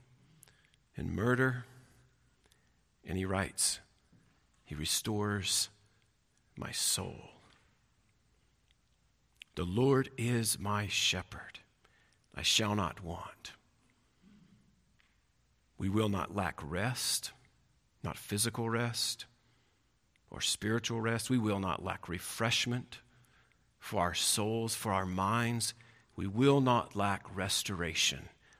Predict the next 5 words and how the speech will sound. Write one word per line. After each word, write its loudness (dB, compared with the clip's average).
because -2
he -4
is 0
our -4
shepherd. -6